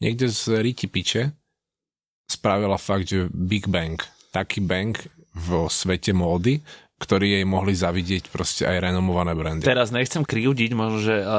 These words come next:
Speaker 2: s časovou líniou Castorovi, ale není toto trošku aj Kanto?
Speaker 1: Tak je.
Speaker 2: Toto obdobie, že také
Speaker 1: A
Speaker 2: proste, že internetová značka a že zrazu ju vidíme na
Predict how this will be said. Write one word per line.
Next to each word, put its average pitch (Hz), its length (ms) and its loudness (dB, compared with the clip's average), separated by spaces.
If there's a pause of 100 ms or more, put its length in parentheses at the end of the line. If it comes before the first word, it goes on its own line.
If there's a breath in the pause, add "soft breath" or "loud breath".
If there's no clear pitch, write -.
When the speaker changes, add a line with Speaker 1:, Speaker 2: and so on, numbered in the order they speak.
Speaker 2:
s 98 140 -2
časovou 110 420 4
líniou 110 460 4
Castorovi, 113 640 2
ale 104 320 2
není 104 260 -2
toto 104 220 -2
trošku 104 320 0
aj 107 100 0
Kanto? 98 440 -2 (340)
Speaker 1:
Tak - 300 -4
je. 123 280 4 (140)
Speaker 2:
Toto 190 160 4
obdobie, 151 460 4
že 113 160 0
také 107 180 2
Speaker 1:
A 104 100 4
Speaker 2:
proste, 104 240 2
že 117 140 0
internetová 117 680 2
značka 110 600 0
a 107 80 2
že 104 120 -2
zrazu 110 360 2
ju 107 80 4
vidíme 104 460 0 (200 loud breath)
na 104 200 0